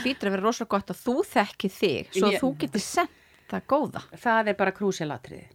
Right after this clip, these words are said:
Speaker 1: Vá.
Speaker 2: Já. Og, og, og ég er búin að bergmála fullt af bulli,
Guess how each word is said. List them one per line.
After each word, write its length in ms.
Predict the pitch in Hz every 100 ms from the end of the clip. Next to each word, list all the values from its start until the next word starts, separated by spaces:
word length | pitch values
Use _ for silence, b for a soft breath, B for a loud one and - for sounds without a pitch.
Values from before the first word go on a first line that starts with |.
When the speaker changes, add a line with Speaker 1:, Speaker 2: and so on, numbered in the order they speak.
| _ - -
Speaker 1:
Vá. 560 | 101 98 185 - - -
Speaker 2:
Já. 200 | 196 196 160 B _ _ _ _ _ _
Og, 220 | - 208
og, 180 | 214 220
og 240 | 220 233 240
ég 360 | 233 254 254 262
er 80 | 262
búin 360 | 277 277 269 247
að 80 | 226
bergmála 640 | 254 254 254 233 214 202
fullt 380 | 196 254 247 -
af 60 | 208
bulli, 400 | 208 - 135